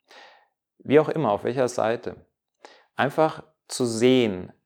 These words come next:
für den, für ein Aktualisieren des Beziehungskontextes muss ich natürlich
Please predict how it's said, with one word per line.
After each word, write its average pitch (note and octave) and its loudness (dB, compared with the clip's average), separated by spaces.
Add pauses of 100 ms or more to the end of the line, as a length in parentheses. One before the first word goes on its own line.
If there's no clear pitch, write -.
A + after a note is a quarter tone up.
(140)
für - -2
den, G2+ -2 (280)
für - -2
ein G2 -8
Aktualisieren D3+ -4
des - -10
Beziehungskontextes - -12
muss A#2+ -8
ich C3 -8
natürlich A#2 -8